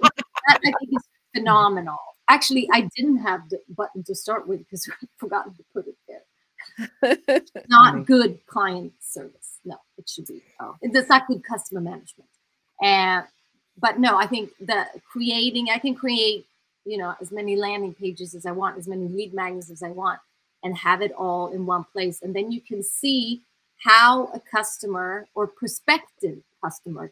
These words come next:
Speaker 1: comes into your world or your system on your, on your email list.
Speaker 3: That's cool.
Speaker 1: And you see how they ended up there. So you know if it was that lead magnet or that.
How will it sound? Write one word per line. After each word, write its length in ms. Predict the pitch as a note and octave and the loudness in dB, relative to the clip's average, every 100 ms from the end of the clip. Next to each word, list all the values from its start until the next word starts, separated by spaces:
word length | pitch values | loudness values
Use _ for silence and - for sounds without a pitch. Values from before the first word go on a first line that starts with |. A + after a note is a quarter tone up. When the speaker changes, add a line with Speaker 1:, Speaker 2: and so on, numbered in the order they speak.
| _ | _
Speaker 1:
comes 240 | F#3+ F3+ - | -8 -8 -6
into 360 | G3+ G#3 - G#3 | -6 -6 -6 -2
your 280 | F#3+ F3 | -2 -2
world 540 | F3 F3 F3+ G3+ A#3 G3 | -4 -4 -2 -2 -2 -2
or 40 | |
your 200 | E3+ E3+ | -4 -6
system 680 | E3+ - G3 - B3+ C4+ C#4+ _ _ _ _ _ - | -10 -6 -6 -6 -6 -6 -6 _ _ _ _ _ -6
on 160 | G#3 | -2
your, 300 | G3 F#3 E3+ - | -2 -2 -4 -8
on 160 | F#3 | -8
your 240 | F3+ F3 E3+ | -6 -6 -8
email 320 | F#3 F#3+ G3+ G#3+ | -8 -6 -4 -4
list. 320 | A#3+ A#3+ - - | -6 -6 -10 -14
Speaker 3:
That's 140 | F3 _ | -20 _
cool. 120 | D#3 A3 | -6 -2
Speaker 1:
And 100 | A#3 | 0
you 100 | B3+ | 0
see 360 | - C4 G#3+ - - | 0 -2 -2 -4 4
how 280 | G#3+ A#3+ | 4 4
they 320 | G#3+ G#3 G3 - | 2 0 0 -2
ended 360 | F#3+ G3 G3+ G3 | -6 -4 -2 0
up 180 | A#3 - _ | 0 -2 _
there. 220 | - - | -14 -12
So 140 | - F3 | -12 -6
you 160 | G3+ | -4
know 280 | G3+ F#3+ G3+ | -2 -2 -2
if 180 | F3+ F3+ | -4 -8
it 120 | D#3+ | -12
was 120 | E3 | -10
that 260 | D#3 A3 - | 2 2 2
lead 220 | B3 A#3+ | -4 -4
magnet 520 | A3 G#3 G3+ G3 G3 | -2 -2 -2 -8 -10
or 100 | E3 - | -12 -10
that. 220 | F3+ G#3+ | -8 -8